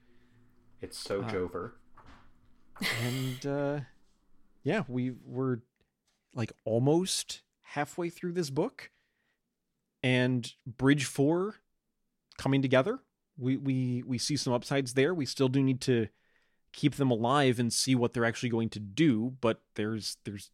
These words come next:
Speaker 2: good things there. And Dalinar has just made a decision that, uh, maybe,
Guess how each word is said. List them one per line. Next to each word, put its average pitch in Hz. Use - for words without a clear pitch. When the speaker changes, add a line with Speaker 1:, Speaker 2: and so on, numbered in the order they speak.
Speaker 2:
good 123
things 131
there. 131
And 123
Dalinar 123
has 127
just -
made 127
a 127
decision 123
that, 127
uh, 139
maybe, 156